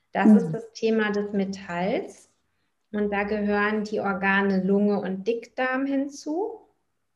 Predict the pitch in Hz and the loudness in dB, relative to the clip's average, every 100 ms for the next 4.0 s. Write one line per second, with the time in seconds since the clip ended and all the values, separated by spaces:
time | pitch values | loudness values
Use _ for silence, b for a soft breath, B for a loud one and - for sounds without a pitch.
0 | _ _ _ _ - 214 208 208 208 208 | _ _ _ _ -4 0 2 2 0 -4
1 | 202 - _ _ _ _ _ - 196 202 | -10 -20 _ _ _ _ _ -4 0 2
2 | 202 202 202 196 196 - 220 - - 233 | 2 2 0 -2 -6 -6 -6 -6 0 2
3 | 233 226 202 196 196 202 202 - 202 | 4 2 0 2 2 0 -2 -8 -6